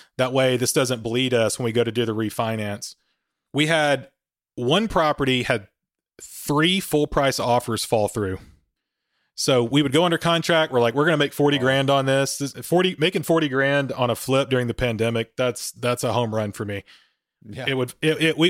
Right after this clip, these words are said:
Speaker 1: it'd be under contract for two or three weeks, then it would fall through. They would say, the first person said, "We're just too uneasy with the environment right now to close on this." They left. The second person went under contract two or three weeks in. They said their mother died.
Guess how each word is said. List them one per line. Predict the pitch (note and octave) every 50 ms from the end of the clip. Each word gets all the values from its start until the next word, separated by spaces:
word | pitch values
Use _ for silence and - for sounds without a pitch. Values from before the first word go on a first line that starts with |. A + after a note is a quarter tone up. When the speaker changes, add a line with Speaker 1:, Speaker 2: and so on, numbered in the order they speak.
| - -
Speaker 1:
it'd | E3 D#3+ D3+
be | E3+
under | F3 E3 D3+
contract | - E3 E3 D#3+ D3+ - D#3+ D3+ C3+
for | C#3+
two | B2+ - - D#3
or | D#3 D3
three | - D3 C#3 C3
weeks, | A#2+ B2+ C#3+ F3 F3+ - - - - - _ _ _
then | C3 C3 C3
it |
would | B2+ A#2
fall | - C#3 B2 A#2
through. | - - A2 G#2+
They | G#2+ A#2+
would | B2 B2+ -
say, | - C3 A#2+ - - - - -
the | - C3
first | - F#3 G3 - -
person | F#3 E3+ D#3 - D3+ C3+
said, | B2 - C#3+ C3 B2+ B2+ B2 A#2+ A2 - _ _ _ _ _
"We're | C#3+ C#3
just | C#3 D#3+ D#3+ - -
too | E3+ D3+
uneasy | D3 C#3 C3+ C3 C#3+ C3+ B2 C3
with | A#2 B2 A#2+ -
the | B2+
environment | A#2 A2 G#2 A2+ A2+ A#2 A2+ A2 G#2+
right | A2+ A2 A2+
now | A2+ A2
to | G#2 G2
close | - - A2+ G#2+ G2 G2+
on | G2 F#2+ F#2
this." | F2+ E2+ E2 - - - _ _ _ _ _ _ _ _ _ _ _ _ _ _
They | A#2+ B2
left. | B2 A#2 G#2+ G2 G2 - - - _ _ _ _ _ _ _ _
The | - B2+
second | - - E3+ E3+ - F3+ D3+
person | - E3 D#3 - - C#3+
went | C#3+ C#3+
under | C#3 C3+ C3
contract | - - C#3 C3 C3 - - C3 B2+ B2 B2 - - _ _ _ -
two | - D#3
or | D3+
three | D3 - C#3+ C#3
weeks | C#3 C#3 - -
in. | B2+ B2+ B2+
They | C3 B2
said | - D3+ B2+
their | A#2 A2+
mother | A2 A#2+ D#3 D#3+ D#3 B2+
died. | A2 G#2+ G#2 G#2 G#2 A2+ A2+